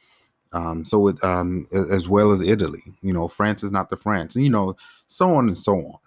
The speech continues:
Um, <clears throat> so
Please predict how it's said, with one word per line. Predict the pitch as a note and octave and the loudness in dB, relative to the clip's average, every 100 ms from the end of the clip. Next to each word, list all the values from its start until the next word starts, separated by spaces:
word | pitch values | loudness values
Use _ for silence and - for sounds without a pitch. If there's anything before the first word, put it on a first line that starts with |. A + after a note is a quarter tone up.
| - - _ _ | -20 -20 _ _
Um, | F#2 F2 F2 E2+ _ _ | -6 -4 -6 -8 _ _
<clears throat> | - - - _ _ _ _ _ _ _ _ _ - - - - | -14 -14 -18 _ _ _ _ _ _ _ _ _ -20 -20 -20 -20
so | - G#2+ F#2+ F2 | -4 0 0 -2